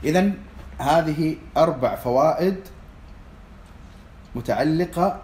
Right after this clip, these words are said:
بجملة: "قل لي، آه، كانت تسر إليك كثيرا فما حدثتك في الكعبة". هذه الجملة فيها هذه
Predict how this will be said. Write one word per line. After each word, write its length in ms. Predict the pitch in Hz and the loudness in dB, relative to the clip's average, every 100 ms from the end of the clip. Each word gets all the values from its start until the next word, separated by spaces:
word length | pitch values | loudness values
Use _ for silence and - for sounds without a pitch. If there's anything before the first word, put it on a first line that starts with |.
| - | -4
بجملة: 600 | 131 135 170 165 202 208 - - - - - - - - - - - - | -2 0 2 2 0 -4 -16 -20 -20 -20 -20 -20 -20 -20 -20 -20 -6 2
"قل 120 | 190 | 4
لي، 420 | 202 208 220 226 - - - - - - 147 | 4 2 0 -6 -12 -20 -20 -20 -20 -6 -2
آه، 180 | 143 | 0
كانت 360 | 135 175 190 170 | 2 2 0 -2
تسر 360 | 156 185 170 143 | -2 -2 0 0
إليك 220 | 175 - | -2 -4
كثيرا 400 | 156 196 208 220 | -6 -2 0 0
فما 200 | 185 185 | 0 0
حدثتك 460 | - 151 160 - | -2 -6 -8 -8
في 80 | 107 | -8
الكعبة". 300 | 104 101 87 - - - - - - - - | -4 -4 -6 -10 -16 -16 -16 -16 -16 -16 -2
هذه 160 | 147 | 0
الجملة 500 | 151 143 156 156 220 - - - 131 | 0 0 0 0 -2 -6 -16 -12 -8
فيها 380 | 143 127 120 | -4 -2 -2
هذه 300 | 127 117 131 | -2 -2 -4